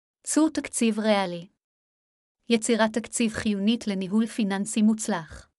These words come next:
תקציב מאפשר לך להקצות את ההכנסה שלך בצורה נבונה, לתעדף הוצאות ולחסוך למטרות עתידיות. התחל בפירוט ההוצאות החיוניות שלך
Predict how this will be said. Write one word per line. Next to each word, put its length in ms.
תקציב 460
מאפשר 420
לך 320
להקצות 520
את 120
ההכנסה 540
שלך 400
בצורה 420
נבונה, 420
לתעדף 460
הוצאות 500
ולחסוך 540
למטרות 500
עתידיות. 600
התחל 480
בפירוט 440
ההוצאות 520
החיוניות 600
שלך 300